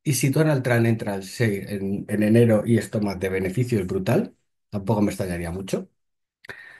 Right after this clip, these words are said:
Dos, la reserva estratégica está muy bien, pero los bitcoins hay que comprarlos. Y si decide comprarlos y anuncia la reserva estratégica,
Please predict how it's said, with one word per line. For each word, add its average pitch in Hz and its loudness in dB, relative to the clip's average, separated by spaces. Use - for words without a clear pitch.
Dos, - 0
la 110 0
reserva 131 4
estratégica 117 2
está 120 -2
muy 110 4
bien, 160 0
pero 117 4
los 117 2
bitcoins 135 0
hay 123 2
que 107 -4
comprarlos. 120 -2
Y 120 -4
si 117 -2
decide 120 0
comprarlos 120 0
y 117 -2
anuncia 127 0
la 117 2
reserva 117 -2
estratégica, 117 -2